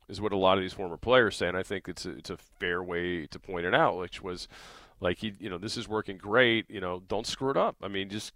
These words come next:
just keep at it." And he's not the first or the last coordinator, by the way, to get stuck into that. And yes, Jay, I know who is now, you know,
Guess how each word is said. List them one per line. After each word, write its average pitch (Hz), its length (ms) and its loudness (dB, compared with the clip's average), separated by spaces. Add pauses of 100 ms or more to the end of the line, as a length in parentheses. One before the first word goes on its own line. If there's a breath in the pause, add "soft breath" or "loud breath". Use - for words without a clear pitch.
(100)
just - 220 -8
keep - 240 -4
at 139 200 6
it." - 140 -4 (500)
And 120 160 2
he's 185 160 2
not - 180 4
the - 100 2
first 175 340 4
or 143 60 2
the 123 60 8
last 107 300 10
coordinator, 69 380 -6
by 80 220 2
the 80 80 -4
way, 80 320 2
to - 120 -6
get 95 260 0
stuck - 420 4
into 82 160 -2
that. 90 240 4
And 101 200 -4
yes, 107 340 4
Jay, 107 440 6
I 101 80 6
know 107 140 4
who 107 100 0
is 95 160 -6
now, 95 480 4
you 107 100 -4
know, 76 240 -4